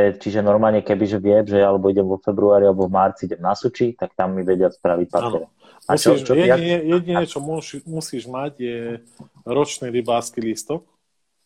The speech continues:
Speaker 2: alebo mať z minulého roka číslo tej karty, čo máš teraz. Číslo
Speaker 1: Mhm.
Speaker 2: tej knižky, čo máš teraz.
Speaker 1: Mhm. A koľko vychádza rybársky lístok tam v,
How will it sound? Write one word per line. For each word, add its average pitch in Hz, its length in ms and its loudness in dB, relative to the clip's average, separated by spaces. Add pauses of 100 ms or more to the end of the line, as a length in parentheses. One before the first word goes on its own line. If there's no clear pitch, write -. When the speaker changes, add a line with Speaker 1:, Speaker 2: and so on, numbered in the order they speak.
Speaker 2:
alebo 110 480 -6 (460)
mať 117 560 -8
z 107 180 -16
minulého 110 460 -2
roka 107 380 -4 (260)
číslo 113 420 -2
tej 107 160 -4
karty, 110 300 -4
čo 104 180 -14
máš 98 160 -12
teraz. 95 400 -14 (720)
Číslo 123 320 0
Speaker 1:
Mhm. 113 40 -2
Speaker 2:
tej 120 200 2
knižky, - 360 -12
čo - 120 -14
máš 101 240 -12
teraz. - 320 -16 (480)
Speaker 1:
Mhm. 95 320 -8 (480)
A 104 160 -2
koľko 143 320 2
vychádza 107 400 2
rybársky 98 480 2
lístok 95 400 -2
tam 95 240 0 (160)
v, 92 60 -6